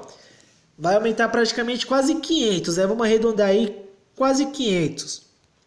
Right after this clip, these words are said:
Bora lá, beleza, conseguimos aí, ó. É, conseguimos chegar àquela quantia de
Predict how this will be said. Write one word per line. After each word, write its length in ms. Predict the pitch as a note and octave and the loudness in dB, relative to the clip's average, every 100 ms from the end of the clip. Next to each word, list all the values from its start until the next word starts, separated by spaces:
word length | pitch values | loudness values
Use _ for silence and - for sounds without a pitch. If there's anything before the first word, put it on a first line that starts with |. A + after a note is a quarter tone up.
| _ - - _ - _ | _ -16 -16 _ -20 _
Bora 220 | G3+ B3 B3 | 0 2 2
lá, 160 | E3 | 2
beleza, 440 | D#3+ A#3 A3+ D#3 D3 | 4 4 6 2 2
conseguimos 580 | G#3+ G#3 A3 B3 B3 G#3 | 0 0 0 0 2 4
aí, 180 | F#3 A#3+ | 4 4
ó. 200 | G3 - - - - | 2 -2 -12 -18 -4
É, 540 | D#3+ F3 F3+ F#3 F3+ F3+ | 0 4 4 4 4 2
conseguimos 480 | A3+ A#3 A3+ A#3+ | 0 0 0 0
chegar 300 | A3+ A3 G#3+ | 2 4 4
àquela 280 | G#3 G#3 G#3 | 2 2 2
quantia 360 | G#3 G3 G#3 G3 | 2 -2 0 2
de 680 | G3 G3+ G3 G3 F#3+ E3 | 2 2 4 4 2 0